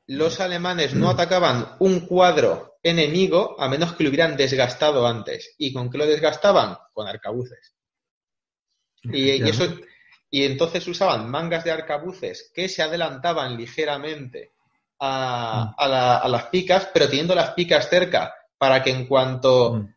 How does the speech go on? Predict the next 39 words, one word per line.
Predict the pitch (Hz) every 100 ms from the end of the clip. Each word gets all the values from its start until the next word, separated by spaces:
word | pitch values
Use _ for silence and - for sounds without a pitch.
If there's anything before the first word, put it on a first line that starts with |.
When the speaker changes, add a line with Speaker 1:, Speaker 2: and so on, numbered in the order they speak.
| -
Speaker 1:
los | 151 143
arcabuces | 135 127 120 156 175 175 170 165 165 - - -
desordenasen | 143 151 160 156 139 160 185 135 117
el | - 127
cuadro | 135 151 160
enemigo, | 147 160 170 117 - -
salían | - 127 151 156
las | 147 -
picas | 175 170 139 143
a |
rematarlo, | 127 120 117 151 165 175 - _ _ _
porque | - 123 117
claro, | 160 156 110
si | - - 127 127 127
Speaker 2:
Sí. | 123 104 - _ _
Speaker 1:
mandas | 143 175 202 202
los | 202 202
arcabuces | 196 196 196 196 196 185
muy | 180 185
lejos | 202 196 208 226 226 - _
y | 151 151 151 147 147
lo | 143 143
desordenan, | 143 147 156 175 202 190
pero | 175
cuando | 156 143
llegan | 151 170 170
las | 165
picas | - 180 175
han | 170
ordenado | 160 147 131
otra | 120 143
vez, | 170
ya | 127 143
no | 139
va |
a | 127 123
valer | 117 110
nada. | 98 127
Speaker 2:
Mm. | 107